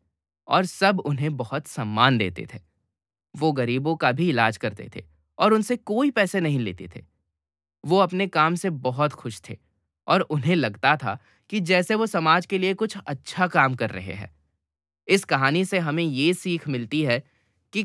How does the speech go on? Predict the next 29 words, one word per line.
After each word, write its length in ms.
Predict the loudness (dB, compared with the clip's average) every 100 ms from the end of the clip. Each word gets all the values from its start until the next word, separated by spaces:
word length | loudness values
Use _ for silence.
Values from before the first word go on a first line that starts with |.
| -2
काम 360 | 4 6 6 4
हमें 220 | 0 -2
समाज 500 | -2 -2 2 4 2
से 200 | 0 -2
जोड़ता 420 | 0 2 0 0 -4
है 180 | -4 -16 _ _ _ _ 0
और 160 | 0
हमें 240 | 2 2 2
एक 280 | 2 -2 -2
अच्छा 460 | -4 -4 -2 -2 -2 _ _ -2
और 140 | -2
सार्थक 560 | -2 4 4 4 0 -4
जीवन 400 | -2 -2 -2 -4
देता 240 | -4 -6
है। 180 | -6 -10 _ _ _ _ _ _ _ _ _ _ _ _ _
तो 80 | -2
दोस्तों, 460 | 0 -2 -2 -4 -6 -8 _ _ _ _ 0
काम 260 | 4 6 4
सिर्फ 300 | -2 -4 -4
पैसे 400 | 0 0 2 -2
कमाने 380 | -2 0 0
का 120 | -2 -2
जरिया 360 | -2 -2 0
नहीं 260 | -2 -4 -8
है, 180 | -10 -12 _ _ _ _ _ 0
यह 160 | 2
हमारी 360 | 2 0 2 0
जिंदगी 460 | -2 -4 -2 -2
का 240 | -2 -2